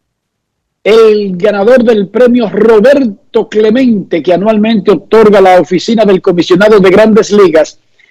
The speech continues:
al pelotero que mejor ejemplifica el juego del béisbol, el espíritu deportivo, la partipa-, la participación comunitaria y la contribución del individuo a su equipo.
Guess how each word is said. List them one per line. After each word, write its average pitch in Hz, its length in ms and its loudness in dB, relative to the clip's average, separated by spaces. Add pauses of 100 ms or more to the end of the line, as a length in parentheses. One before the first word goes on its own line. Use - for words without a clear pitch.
(140)
al 196 300 0
pelotero 202 500 0
que 214 140 0
mejor 240 460 0
ejemplifica 220 960 -10 (240)
el 190 240 -2
juego 240 400 0
del 196 180 0
béisbol, 175 720 -2 (440)
el 202 180 2
espíritu 254 680 0
deportivo, 185 760 -2 (300)
la 202 260 2
partipa-, 185 600 -4 (100)
la 180 160 0
participación 185 800 -2
comunitaria 254 840 0 (540)
y 170 160 -6
la 180 240 -4
contribución 180 1040 -2
del 202 200 2
individuo 208 1000 0
a 190 160 -2
su - 180 -2
equipo. 170 680 -2